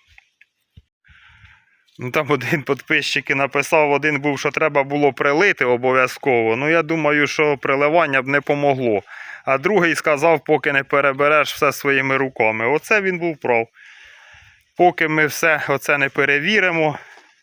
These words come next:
ну, по-другому діла не буде. Е, також, що ми купили? Ми, е, оригінальну прокладку під голову. Рішили не економити три тисячі гривень.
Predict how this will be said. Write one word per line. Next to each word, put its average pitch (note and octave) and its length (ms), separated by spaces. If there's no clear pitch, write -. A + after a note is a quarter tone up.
ну, B2+ 520
по-другому D3 600
діла D3+ 320
не D3 120
буде. G#2+ 400
Е, D3 380
також, G3+ 500
що F3+ 140
ми D3 140
купили? D#3 480
Ми, C#3 280
е, A#2 420
оригінальну C3 920
прокладку C#3+ 560
під C3+ 200
голову. F#3+ 520
Рішили C#3 600
не D3+ 260
економити B2 640
три B2 180
тисячі B2 440
гривень. F3+ 360